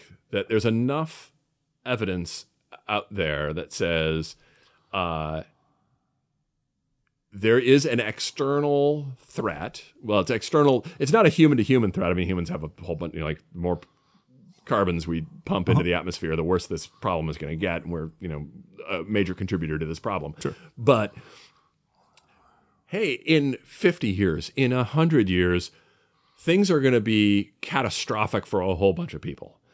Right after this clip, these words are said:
Speaker 1: So shouldn't we all work together? I mean, this is the principle behind the Kyoto Accords, the Paris Agreement, on, on and on and on.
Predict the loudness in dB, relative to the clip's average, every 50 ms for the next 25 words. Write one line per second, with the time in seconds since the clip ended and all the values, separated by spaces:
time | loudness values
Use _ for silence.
0 | _ _ _ -6 -2 0 2 4 4 4 4 2 0 -2 -6 -2 0 2 2 2
1 | 0 -4 -2 0 0 0 0 0 0 0 0 2 2 0 0 0 0 2 2 2
2 | 2 0 -2 _ -12 -8 -4 -2 0 0 0 0 0 0 -2 -4 -8 -8 -4 -4
3 | -4 -4 -4 -6 -6 -6 -6 -8 -8 -4 2 4 6 6 6 6 4 4 6 6
4 | 6 6 4 4 2 2 2 2 0 _ _ _ _ _ -4 -2 0 2 0 0
5 | 0 0 0 0 0 -2 -4 -6 -4 -2 -2 -2 -2 -4 -6 -6 -4 -2 0 0
6 | 0 0 0 0 -2 -2 -4 -8